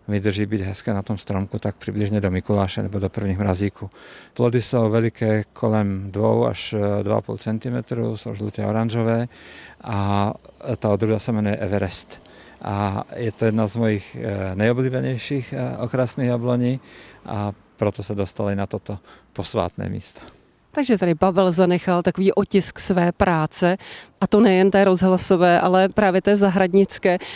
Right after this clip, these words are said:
Speaker 2: Ještě, Pavle, bude téhle jabloňce svědčit to veřejné prostranství, zvládne to?
Speaker 1: Tak já si myslím, že z hlediska biologicky by tam neměl být problém. Eh, je potom ještě takové to lidské hledisko,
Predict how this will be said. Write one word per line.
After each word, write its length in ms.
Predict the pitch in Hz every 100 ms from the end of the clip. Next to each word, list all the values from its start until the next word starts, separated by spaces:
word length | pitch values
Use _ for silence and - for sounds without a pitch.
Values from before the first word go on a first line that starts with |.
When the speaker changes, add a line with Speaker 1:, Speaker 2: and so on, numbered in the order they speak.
| -
Speaker 2:
Ještě, 420 | 180 - 220 208 -
Pavle, 260 | 202 214
bude 240 | 190 196 208
téhle 300 | 190 220 220
jabloňce 680 | 208 190 202 208 - 220 220 - -
svědčit 840 | - 208 202 - - 202 202 - - -
to 100 | -
veřejné 460 | 226 214 233 220 233
prostranství, 880 | - 214 - - 247 302 - 226 233
zvládne 420 | 202 190 180 240
to? 260 | - 208 208 _ _ - - - _
Speaker 1:
Tak 140 | 131
já 100 | 139
si 120 | 139
myslím, 320 | 147 127 160 131
že 220 | 139 123
z 60 |
hlediska 520 | 120 123 127 - 131 107
biologicky 680 | 110 110 113 117 117 - 120
by 100 | 120
tam 160 | 107
neměl 280 | 95 95 110
být 200 | 110 120
problém. 500 | 123 120 123 131 139 - - - - - 117 113
Eh, 40 | 113
je 80 |
potom 260 | 113 110 120
ještě 220 | 113 -
takové 380 | 113 110 120 113 - -
to 280 | 104 95 107
lidské 340 | 98 - 120
hledisko, 720 | 107 113 113 - - 117 127